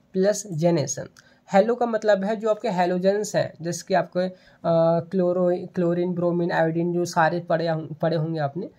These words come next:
वो हमारे हैलोजन कहे जाते हैं। तो हैलो इंडिकेट कर रहा है हैलोजन को। And जेनेशन यानी कि प्रोड्यूस करना या कहें तो ऐड करना, मतलब alkanes के अंदर हैलोजन को ऐड कर देना, तो वही एडिशन की जो प्रोसेस है उसी को हम बोलेंगे हैलोजेनेशन।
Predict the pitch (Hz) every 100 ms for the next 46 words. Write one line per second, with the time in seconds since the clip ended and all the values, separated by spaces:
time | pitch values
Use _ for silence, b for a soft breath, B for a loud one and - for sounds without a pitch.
0 | b b - 180 185 190 185 185 180 185
1 | 190 190 147 135 131 127 - 135 - b
2 | b _ 175 175 180 147 170 196 208 190
3 | 196 190 180 202 208 170 160 165 139 135
4 | 139 131 b b b 196 208 - 190 165
5 | 190 226 226 247 247 262 - 180 196 202
6 | 240 - _ _ _ - 185 180 196 233
7 | - 220 214 220 220 214 196 202 208 202
8 | - 185 196 196 180 139 135 131 - B
9 | B B 180 190 226 - 185 185 185 226
10 | 226 240 - 196 175 196 214 156 180 175
11 | 208 208 214 196 - 170 175 196 196 196
12 | 185 185 180 180 185 b b _ - 180
13 | 165 160 202 220 185 175 190 196 196 208
14 | 214 - 151 147 196 156 - - 180 202
15 | 196 196 190 160 147 147 196 160 156 160
16 | 147 123 - 127 135